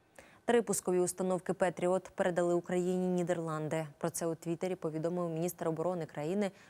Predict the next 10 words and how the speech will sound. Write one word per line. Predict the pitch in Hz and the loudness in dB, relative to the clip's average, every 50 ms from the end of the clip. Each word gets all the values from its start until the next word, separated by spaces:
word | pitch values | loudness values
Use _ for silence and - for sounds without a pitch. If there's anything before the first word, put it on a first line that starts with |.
| - _ | -12 _
Рубен | 170 175 190 180 185 180 170 - - | 0 2 4 4 4 2 0 -2 -6
Брекельманс. | 170 160 170 160 156 151 - 151 143 135 - - - - - - - - - - - - - - - | -4 0 0 0 0 -2 -4 -6 -8 -8 -10 -12 -8 -6 -6 -6 -6 -10 -16 -20 -20 -20 -10 -2 0
На | 220 233 | 2 4
доказ | 254 269 - 240 220 202 | 4 4 4 4 4 4
своїх | - - - 185 180 170 160 | 4 2 2 0 0 0 2
слів | - - - 202 208 247 294 294 247 | 0 0 0 0 0 0 2 2 4
додав | 202 185 170 185 196 240 | 2 4 4 4 2 2
світлини | 240 - - 185 - - 170 175 196 220 233 233 226 214 196 170 | 2 0 -2 -4 -2 -2 0 2 2 4 4 4 4 2 2 2
відвантаження | 180 185 180 196 214 220 208 - 160 147 143 139 143 143 156 175 190 | 0 2 2 2 0 0 0 -2 -2 -2 -2 -4 -4 -4 -4 -4 -2
техніки. | - - 180 151 - - - 147 147 - - - | -2 -2 -2 -2 -4 -6 -8 -8 -6 -6 -6 -6